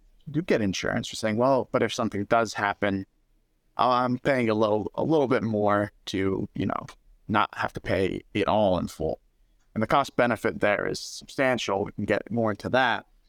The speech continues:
But then the second protection that's honestly much less considered when it comes to home insurance is protection for your general liability. Now, at least in the U S,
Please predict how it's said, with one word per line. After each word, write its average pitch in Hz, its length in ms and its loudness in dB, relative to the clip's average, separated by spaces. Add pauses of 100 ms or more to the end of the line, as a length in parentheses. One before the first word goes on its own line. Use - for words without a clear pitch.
(520)
But 127 80 0
then 147 160 2
the 139 100 0
second - 480 -2
protection 101 640 -4
that's 98 240 -2
honestly 104 560 -2 (460)
much 117 340 0
less 104 160 2
considered 156 640 -2
when 98 140 -2
it - 40 -12
comes - 240 -2
to 98 100 -8
home 98 180 -4
insurance 52 600 -6 (1080)
is 120 100 -4
protection 127 460 -2
for 120 140 -2
your 98 120 2
general 101 540 0
liability. 85 640 -4 (200)
Now, 104 100 0
at 95 40 -2
least 120 200 -2
in 117 100 -2
the 107 80 0
U 104 200 0
S, 110 440 -2